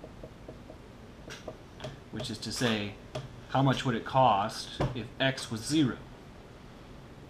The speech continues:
So this has y-intercept zero, fifty, which is to say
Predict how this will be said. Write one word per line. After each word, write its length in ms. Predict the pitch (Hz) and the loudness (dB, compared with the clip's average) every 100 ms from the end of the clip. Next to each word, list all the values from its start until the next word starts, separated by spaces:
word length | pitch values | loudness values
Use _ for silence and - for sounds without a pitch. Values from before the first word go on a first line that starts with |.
| - - - - - - - - | -16 -16 -16 -16 -8 -8 -8 -10
So 60 | 120 | -6
this 180 | 113 120 | -2 2
has 220 | 123 107 | 2 2
y-intercept 1040 | 110 117 117 123 117 110 - 104 104 - - - - - - - - - - 113 | 4 6 6 2 -4 -4 -6 -6 -6 -8 -14 -14 -16 -16 -16 -16 -16 -16 -14 -8
zero, 680 | 110 120 110 98 92 104 123 - - - - - - - | -2 0 0 -2 -4 -8 -10 -14 -18 -18 -18 -18 -18 -8
fifty, 300 | - 139 - - - - - - - - - - - - - - - - - - - - - - - | -6 -4 -6 -12 -16 -16 -18 -18 -18 -16 -16 -16 -16 -18 -18 -18 -18 -18 -18 -18 -18 -18 -18 -14 -8
which 180 | 110 - | -4 -2
is 80 | |
to 100 | 135 | -4
say 540 | - - 131 101 95 | -2 0 2 0 -2